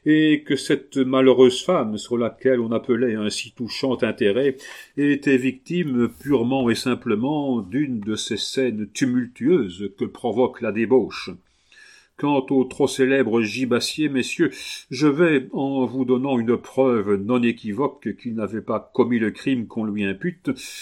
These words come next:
vous offrir la mesure de la confiance que vous pouvez avoir dans ces calomnieuses inventions.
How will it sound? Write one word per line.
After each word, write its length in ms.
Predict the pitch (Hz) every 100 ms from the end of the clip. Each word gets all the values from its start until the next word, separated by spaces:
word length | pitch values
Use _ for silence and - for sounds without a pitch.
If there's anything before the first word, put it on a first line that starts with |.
| -
vous 420 | - 127 156 151 135
offrir 560 | 131 - 165 170 135
la 120 | 117
mesure 500 | 120 123 104 110 165
de 80 | 123
la 120 | 113
confiance 760 | 110 143 131 - 190 156 110 -
que 140 | -
vous 200 | 117 110
pouvez 400 | 107 120 107 123
avoir 540 | 110 95 131 127 107 95
dans 220 | 107 107
ces 260 | - 113
calomnieuses 800 | 101 - 120 120 110 120 110 101
inventions. 720 | 110 101 107 104 - 123 87